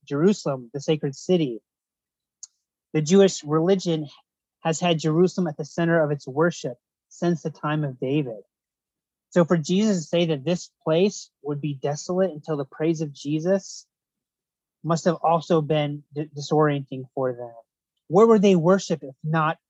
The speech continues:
the city of their forefathers? Finally, Jesus also says that the temple itself would be destroyed. The disciples probably at the time could not even understand what their religion would be like without the temple,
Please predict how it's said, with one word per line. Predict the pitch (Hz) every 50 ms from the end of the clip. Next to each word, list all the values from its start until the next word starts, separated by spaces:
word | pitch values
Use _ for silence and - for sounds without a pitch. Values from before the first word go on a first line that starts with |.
| _ _ _ -
the | -
city | 135 - - 175 165 156 156 156 143 139
of | 139 131
their | 139 135 135
forefathers? | - - 143 156 160 156 - 147 135 123 117 113 117 110 - - - - - - _ _ _ _ _ _ _ _ _ _ -
Finally, | 160 175 190 175 165 151 135 131 127 127
Jesus | 123 143 156 175 208 202 175 170 156 - -
also | 160 170 180 175 - 196 170
says | 165 - 180 160 151
that | 160 147
the | 147 143 139 _ -
temple | 202 202 180 190 190 170
itself | 170 160 151 - - - 202 196 190 175 143 - _ _ _ _ _ _ -
would | 156 156 156
be | 151 185 185
destroyed. | 160 160 143 - - _ - 175 180 180 175 151 127 117 - _ _ _ _ _ _ _ _ _ _
The | - 160
disciples | 151 - 208 214 190 196 180 156 _
probably | - - 208 208 196 214 196 185
at | 170
the | - 170
time | - _ - 175 180 185 180 165
could | - 175
not | 170 170 165 175 175
even | 170 160 156 160 160 -
understand | 156 165 156 151 143 - - - - 196 202 208 202 190 175 156 143
what | 156 147 147
their | - 151 143
religion | 151 151 151 165 151 156 156 156
would | 147 147 139
be | 139 139 131
like | 135 156 170 170 -
without | 160 147 151 151 143 -
the | _ - _ - 190
temple, | 190 180 - - 123 110 98